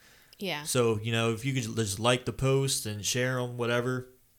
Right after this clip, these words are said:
Speaker 1: The
Speaker 2: Repost,
Speaker 1: algorithm
Speaker 2: put 'em on your
Speaker 1: has,
Speaker 2: story at least.
Speaker 1: the algorithm has changed so greatly for social media
Speaker 2: Yeah, it's rough.
Speaker 1: on every
Speaker 2: It's
Speaker 1: platform that it's very hard
Speaker 2: Yeah.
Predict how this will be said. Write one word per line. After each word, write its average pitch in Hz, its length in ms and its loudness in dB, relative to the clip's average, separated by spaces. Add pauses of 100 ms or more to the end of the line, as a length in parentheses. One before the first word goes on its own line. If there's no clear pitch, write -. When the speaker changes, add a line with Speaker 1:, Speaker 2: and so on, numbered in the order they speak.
(600)
Speaker 1:
The 196 120 -4
Speaker 2:
Repost, - 20 -2
Speaker 1:
algorithm 147 600 6
Speaker 2:
put 135 100 6
'em 127 80 2
on 131 100 4
your 120 100 0
Speaker 1:
has, - 80 4
Speaker 2:
story 131 340 2
at 120 100 -2
least. 127 360 -4
Speaker 1:
the 196 120 -2
algorithm 196 540 0
has 175 180 -4
changed 180 440 -2
so 190 500 0
greatly 175 560 -4
for - 160 -8
social - 340 -4
media 175 340 -2
Speaker 2:
Yeah, 113 160 6
it's 131 200 -2
rough. 120 220 2
Speaker 1:
on 190 80 2
every 190 240 4
Speaker 2:
It's 190 100 -2
Speaker 1:
platform 175 560 -2
that 180 140 -4
it's 196 180 -2
very 214 380 0
hard 180 380 -2
Speaker 2:
Yeah. - 120 -8